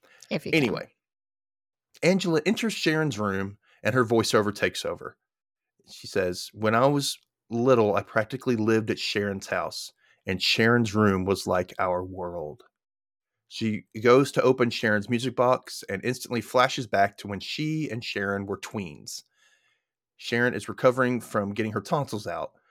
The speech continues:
Speaker 2: She has a bowl full of ice cream in front of her, which is not good for your tonsils, by the way. That dairy get in your throat when it's trying to heal, not good. Not good. Don't do it, kids. Kids,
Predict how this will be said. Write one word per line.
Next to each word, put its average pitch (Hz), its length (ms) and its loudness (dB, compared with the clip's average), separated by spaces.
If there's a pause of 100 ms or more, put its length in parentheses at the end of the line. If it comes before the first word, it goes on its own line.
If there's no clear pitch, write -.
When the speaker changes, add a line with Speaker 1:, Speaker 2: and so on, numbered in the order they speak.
(220)
Speaker 2:
She - 120 -8
has 101 140 -4
a 98 60 0
bowl 165 340 6
full 180 260 4
of 160 100 4
ice 110 200 2
cream 95 220 -8
in 90 80 -8
front 85 220 -8
of 73 60 -20
her, 78 140 -10
which 104 180 -10
is 98 220 -10
not 165 360 2
good 175 160 6
for 185 80 -2
your 180 120 4
tonsils, 135 420 4
by 107 180 6
the 101 80 2
way. 95 400 2 (540)
That 107 200 0
dairy 131 380 8
get 123 360 -4
in 131 140 -2
your 127 80 0
throat 131 360 6
when 120 100 0
it's 117 80 -4
trying 120 240 2
to 117 40 -2
heal, 131 440 2
not 110 280 -2
good. 87 220 -2 (300)
Not 95 200 -6
good. 87 280 -6
Don't 98 180 -2
do 104 120 0
it, 90 80 -6
kids. - 340 -10 (1160)
Kids, 107 540 2